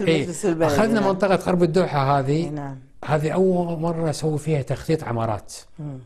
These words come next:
Speaker 1: اللي تشوفين العمارات اللي فيها هذه،
Speaker 2: جيدة والله.
Speaker 1: أنا مسويهم هذول.
Speaker 2: إيه.
Speaker 1: سويتهم على أربعمية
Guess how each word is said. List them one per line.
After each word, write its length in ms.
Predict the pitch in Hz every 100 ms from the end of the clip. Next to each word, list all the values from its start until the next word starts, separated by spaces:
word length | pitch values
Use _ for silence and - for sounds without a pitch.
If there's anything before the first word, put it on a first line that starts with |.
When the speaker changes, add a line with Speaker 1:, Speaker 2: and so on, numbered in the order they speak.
| - - -
Speaker 1:
اللي 120 | 101
تشوفين 240 | 101 139
العمارات 340 | 120 131 135 120
اللي 120 | 113
فيها 420 | 156 139 117 139
هذه، 120 | 151
Speaker 2:
جيدة 380 | 185 190 156 143
والله. 420 | 135 127 135 156
Speaker 1:
أنا 100 | 156
مسويهم 440 | 143 143 135 120 107
هذول. 260 | 101 95 - -
Speaker 2:
إيه. 200 | 139 123 123
Speaker 1:
سويتهم 420 | 131 147 143 139
على 140 | 139
أربعمية 380 | 135 123 139